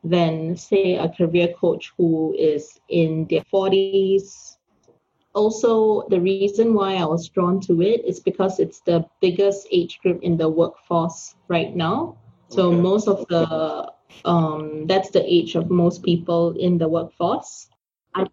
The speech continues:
Speaker 1: think they are the leaders of the future. So most of them right now, they are, maybe they're, like,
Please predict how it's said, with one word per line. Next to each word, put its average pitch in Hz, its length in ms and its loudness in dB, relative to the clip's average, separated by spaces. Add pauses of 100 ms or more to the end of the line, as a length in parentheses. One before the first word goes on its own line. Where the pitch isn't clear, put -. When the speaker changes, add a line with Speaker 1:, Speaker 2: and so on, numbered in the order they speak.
Speaker 1:
think 226 340 2
they 190 260 2
are 175 240 0
the 165 500 0
leaders 185 640 2
of 170 140 -4
the 165 100 -4
future. 165 640 -2
So 185 240 0
most 196 280 0
of 208 140 0
them 196 160 0
right 185 220 -2
now, 175 260 0
they 165 380 0 (100)
are, 160 260 -2 (140)
maybe 180 320 2
they're, 165 180 -2
like, 143 220 -6